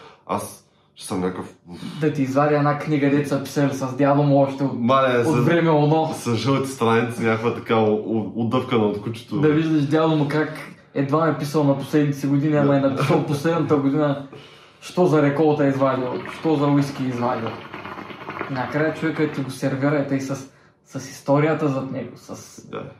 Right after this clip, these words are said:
Speaker 2: с всичкото да ти каже. Той уиски сега има една бъчва, дето седи там от петдесет години, дядо ми я направи, като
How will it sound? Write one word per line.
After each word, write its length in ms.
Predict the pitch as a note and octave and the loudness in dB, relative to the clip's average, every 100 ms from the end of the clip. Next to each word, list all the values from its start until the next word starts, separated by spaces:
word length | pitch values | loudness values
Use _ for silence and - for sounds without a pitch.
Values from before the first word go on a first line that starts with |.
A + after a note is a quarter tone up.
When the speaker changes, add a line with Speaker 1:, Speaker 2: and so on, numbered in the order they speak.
| _ | _
Speaker 2:
с 120 | - | -20
всичкото 420 | - D3 C#3 - | -16 -16 -16 -4
да 140 | D3+ C#3 | -2 0
ти 100 | C#3 | -2
каже. 380 | D#3+ D#3 E3 E3 - _ _ _ _ | -4 -4 -6 -12 -18 _ _ _ _
Той 180 | C#4+ B3 | -4 -2
уиски 220 | B3+ - | -6 -8
сега 440 | - B3+ B3 A#3 - - _ _ | -8 -4 -2 -4 -8 -18 _ _
има 640 | - A#3 A3+ G#3 F#3+ E3+ - - - | -4 0 0 0 0 -2 -4 -10 -6
една 260 | G3 G3 | -2 0
бъчва, 320 | D3+ F#3 F3+ | 0 -2 -2
дето 180 | F3 D#3 | 0 0
седи 220 | D#3+ D3 | -2 -4
там 240 | C#3+ C#3+ C3+ | 0 0 0
от 280 | - - - | -4 -10 -2
петдесет 340 | C#3 - C#3 | -2 0 -2
години, 560 | B2+ D3+ G3 G#3 - - | 0 0 0 -2 -6 -6
дядо 300 | F#3 G3 D#3+ | 0 2 4
ми 80 | C#3+ | 2
я 100 | C#3 | 2
направи, 360 | C3+ C#3+ B2+ | 0 -2 -2
като 180 | - A#2+ | -6 -10